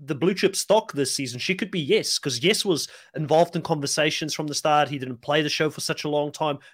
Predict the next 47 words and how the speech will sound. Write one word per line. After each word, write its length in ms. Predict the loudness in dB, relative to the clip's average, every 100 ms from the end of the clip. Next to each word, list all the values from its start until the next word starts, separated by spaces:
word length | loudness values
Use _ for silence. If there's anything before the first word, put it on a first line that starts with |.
| -4
Who 100 | 0
knows? 320 | 2 2 2
Like, 200 | 0 0 -12
fingers 340 | -4 -2 -2 0
crossed 420 | 4 4 4 -2
we 80 | -2
see 380 | 0 0 0 -2
a 80 |
deep 400 | -6 -6 -6 -6
run 260 | 0 0 0
for 180 | -4 -2
Ronnie 280 | 0 0 -2
this 220 | -2 -2
season. 300 | 0 -2 -2
I 80 | 0
want 200 | 0 0
to 100 | -2
see 320 | 0 0 -2 -8 -4
what 140 | -2
she's 200 | 0 -2
about. 380 | 0 4 4 4
You 60 | 0
know, 100 | 2
I 60 |
like 240 | 4 4 2
the 80 | -4
confessionals 560 | -4 -2 -2 -4 -2
about, 280 | 2 2 2 -4 -20 _
"I've 200 | 0 0
won 380 | 2 2 2 0
a 60 | 0
lot 180 | 2 2
of 80 | 2
times 320 | 2 2 -2
when 80 | -4
I've 160 | -4
been 160 | -4 -2
out 200 | -2 -2
here. 220 | -4 -4
You 140 | -4
know, 80 | -4
I'm 160 | -4 -4
a 60 |
bit 140 | -6 0
older 260 | 4 4 6
now, 240 | 6 4
but 260 | 4 2